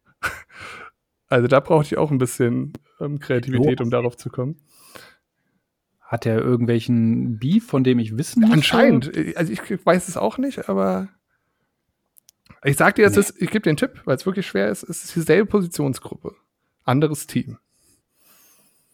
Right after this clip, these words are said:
Speaker 2: Hm.
Speaker 1: Selbe Draft, ähm,
Speaker 2: Also
Speaker 1: Draft-Klasse
Speaker 2: ich hätt-,
Speaker 1: auch.
Speaker 2: also ich hätte jetzt über irgendwie andere Tight Ends in Denver, die ihm den Rang ablaufen, nachgedacht, aber da ist, glaub ich, äh, äh,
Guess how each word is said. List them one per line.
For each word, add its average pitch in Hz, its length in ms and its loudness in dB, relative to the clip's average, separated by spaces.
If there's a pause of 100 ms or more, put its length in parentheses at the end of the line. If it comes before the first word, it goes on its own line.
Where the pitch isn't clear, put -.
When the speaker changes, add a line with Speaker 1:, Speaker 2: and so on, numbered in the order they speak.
(1400)
Speaker 2:
Hm. 101 260 -12
Speaker 1:
Selbe 185 560 4
Draft, - 580 0 (640)
ähm, 123 500 -2
Speaker 2:
Also 113 160 0 (120)
Speaker 1:
Draft-Klasse 143 480 -2
Speaker 2:
ich - 80 -8
hätt-, 131 320 0
Speaker 1:
auch. - 360 -14 (1120)
Speaker 2:
also 104 200 -8
ich 101 100 -6
hätte 120 160 0
jetzt - 260 -2
über 120 520 2
irgendwie 123 260 2
andere 123 280 2
Tight 135 260 0
Ends 117 180 0
in 113 120 0
Denver, 139 320 2
die 113 100 0
ihm 113 100 0
den 117 100 2
Rang 120 240 2
ablaufen, 113 460 -2
nachgedacht, 113 500 -4
aber 104 220 -6
da 113 160 -12
ist, - 200 -12
glaub 185 200 -4
ich, - 180 -6
äh, - 60 -8
äh, 107 520 -2